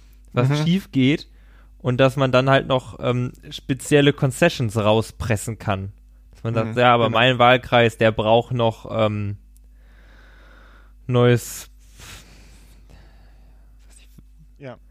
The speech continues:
Speaker 1: Was, was, was gibt's so? Der, der braucht
Speaker 2: Neue
Speaker 1: noch
Speaker 2: Gewehre, wir brauchen mehr Gewehre.
Speaker 1: Wir
Speaker 2: Wir
Speaker 1: brauchen mehr
Speaker 2: brauchen mehr
Speaker 1: Gewehre, wir wollen noch eine neue Autobahn haben.
Speaker 2: Mhm.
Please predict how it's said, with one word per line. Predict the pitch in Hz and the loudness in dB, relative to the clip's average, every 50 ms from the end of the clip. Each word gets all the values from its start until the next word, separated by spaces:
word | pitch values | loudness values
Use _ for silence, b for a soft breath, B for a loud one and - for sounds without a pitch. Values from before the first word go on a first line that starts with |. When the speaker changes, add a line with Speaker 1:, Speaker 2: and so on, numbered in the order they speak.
| _ _ _ _ _ _ _ _ _ _ _ _ _ - | _ _ _ _ _ _ _ _ _ _ _ _ _ -2
Speaker 1:
Was, | 131 139 135 | -2 0 2
was, | 143 156 151 135 - | 2 2 2 0 0
was | 156 151 156 143 - | -2 -2 -2 0 -2
gibt's | 175 170 - - | -4 -4 -4 -4
so? | - 131 113 107 107 104 110 - _ _ - | -2 -2 0 0 -2 -4 -10 -20 _ _ 0
Der, | 139 143 151 | 0 2 4
der | 156 170 160 | 4 2 2
braucht | 143 170 165 180 185 185 | 2 2 2 2 4 4
Speaker 2:
Neue | 190 190 | 2 2
Speaker 1:
noch | 185 | 2
Speaker 2:
Gewehre, | 180 196 196 190 175 156 | 2 4 4 4 2 2
wir | 160 170 | -2 0
brauchen | 165 196 214 220 202 208 202 | 2 4 4 4 4 2 0
mehr | 202 202 190 | -2 -2 -2
Gewehre. | 175 180 165 139 139 135 127 117 | -2 -4 -6 -4 -4 -4 -4 -2
Speaker 1:
Wir | 113 | -2
Speaker 2:
Wir | 139 127 | -4 -2
Speaker 1:
brauchen | 151 156 | 2 2
mehr | 160 165 | 4 4
Speaker 2:
brauchen | 156 160 160 | 4 4 2
mehr | 170 165 | 2 2
Speaker 1:
Gewehre, | 147 147 - 143 160 175 165 180 170 | 2 0 0 0 0 2 2 2 0
wir | 151 143 135 | 0 0 0
wollen | 147 156 160 | 2 2 2
noch | 160 156 135 | 2 0 0
eine | 147 143 | 0 0
neue | 139 135 123 120 - | 2 2 2 2 2
Autobahn | - 156 196 - - 165 - 165 156 151 151 151 139 | 2 2 2 0 -2 -2 0 2 2 2 0 -2 -2
haben. | 139 139 135 135 135 135 135 135 135 131 - - _ _ _ - - - - - - - - - - | 0 0 2 0 0 -2 -6 -10 -10 -12 -16 -20 _ _ _ -20 -20 -20 -20 -20 -20 -20 -20 -20 -12
Speaker 2:
Mhm. | 139 139 131 131 127 127 | -8 -6 -6 -6 -6 -8